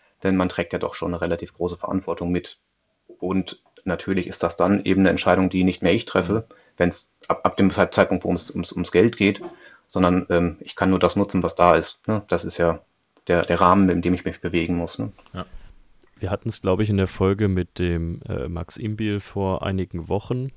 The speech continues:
Speaker 2: und das hat mir ganz gut gefallen. Ich hatte da neulich auch noch mal mit jemandem drüber geredet und ich glaub auch, dass ein, ein ciso mittlerweile auch einfach ein guter Kommunikator nach oben sein muss, ähm, dass wir Hersteller, ich sag jetzt einfach mal,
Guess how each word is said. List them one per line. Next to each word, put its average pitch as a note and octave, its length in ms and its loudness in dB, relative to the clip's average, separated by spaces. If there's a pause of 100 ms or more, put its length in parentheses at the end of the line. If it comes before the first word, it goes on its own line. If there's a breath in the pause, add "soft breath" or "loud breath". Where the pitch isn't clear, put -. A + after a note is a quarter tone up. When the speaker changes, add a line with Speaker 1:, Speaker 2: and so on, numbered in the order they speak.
(240)
Speaker 2:
und F2+ 260 -8
das - 120 -8
hat G2+ 120 -8
mir G2 100 -2
ganz F2 200 -6
gut - 200 -12
gefallen. E2 520 -6
Ich E2 120 -8
hatte F#2+ 160 0
da F#2 60 0
neulich F2 340 -4
auch F2+ 140 -6
noch F#2 200 -4
mal F2 460 -6
mit - 200 -10
jemandem F#2 260 -6
drüber F2 240 -4
geredet F#2 480 -2
und F2 100 -4
ich F2+ 140 -8
glaub F2+ 180 -6
auch, F#2 200 -2
dass F2+ 220 -4
ein, F2 160 -2 (1000 soft breath)
ein - 100 -6
ciso B2 320 4
mittlerweile G2 520 4
auch F2+ 120 2
einfach F#2+ 320 -2
ein F#2+ 80 -6
guter G2 240 -2
Kommunikator F#2+ 640 -2
nach F2+ 160 -4
oben G2+ 240 -4
sein G#2 240 -2
muss, G2+ 420 -6
ähm, F#2 360 -2 (420)
dass F#2 300 -2
wir G2 160 -2
Hersteller, G#2 880 -4
ich - 200 -20
sag F2 240 -4
jetzt G#2 140 -4
einfach F#2 300 -6
mal, F2+ 300 -4